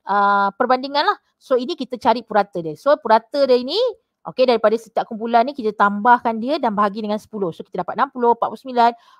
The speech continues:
Okey, adalah purata. Okey, dapat sampai sifar dekat sini. Okey, maka daripada, ah, jadual tadi kita buat satu graf lengkung masa.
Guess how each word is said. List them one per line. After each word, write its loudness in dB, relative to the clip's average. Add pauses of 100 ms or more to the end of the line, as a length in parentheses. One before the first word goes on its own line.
(120)
Okey, 4
adalah 2
purata. -4 (320)
Okey, -12
dapat 2
sampai 2
sifar -10
dekat -14
sini. -20 (400)
Okey, -10
maka 0 (320)
daripada, 2
ah, 6
jadual 4
tadi 2
kita -2
buat 0
satu -2
graf 4
lengkung 0
masa. -6